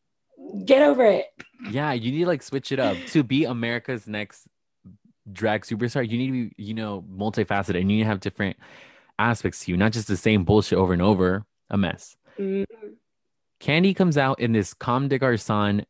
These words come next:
Speaker 2: inspired outfit, and it's this dress made out of canvas paper, and it's basically a white dress painted on black. And apparently it was a revenge dress that Princess Diana wore. Of course, since I'm, like,
Speaker 1: Yes.
Speaker 2: not knowledgeable, I didn't know what the fuck that was.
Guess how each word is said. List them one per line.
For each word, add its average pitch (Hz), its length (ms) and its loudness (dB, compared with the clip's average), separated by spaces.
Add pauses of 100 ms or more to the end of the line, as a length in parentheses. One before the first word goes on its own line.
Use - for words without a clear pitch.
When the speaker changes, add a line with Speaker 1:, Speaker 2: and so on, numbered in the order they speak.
Speaker 2:
inspired 98 580 -4
outfit, 92 640 -4
and 104 160 -2
it's 98 160 -6
this 98 300 -6 (340)
dress 113 340 -2
made 113 140 -2
out 95 80 -2
of 85 140 -6 (260)
canvas 117 440 -2
paper, 123 460 -2
and 107 240 -2
it's - 260 -8
basically 113 680 -4 (200)
a 104 80 -4
white 104 320 0
dress 95 380 -2 (180)
painted 101 280 -2
on 90 160 -2
black. 85 380 -6
And 95 220 -6
apparently 110 540 0
it 101 60 6
was 95 180 0
a 92 60 -2
revenge 87 500 0
dress 98 260 0
that 87 200 -2
Princess - 260 0
Diana 92 380 -2
wore. 120 280 2
Of - 360 -12
course, 110 240 2
since 104 260 -4
I'm, 98 180 0
like, 95 200 2
Speaker 1:
Yes. 92 40 -2
Speaker 2:
not 95 320 0
knowledgeable, 113 540 2
I 98 120 2
didn't 104 100 2
know 98 60 0
what 90 100 -4
the 95 80 -8
fuck - 220 -2
that 87 180 0
was. 107 380 2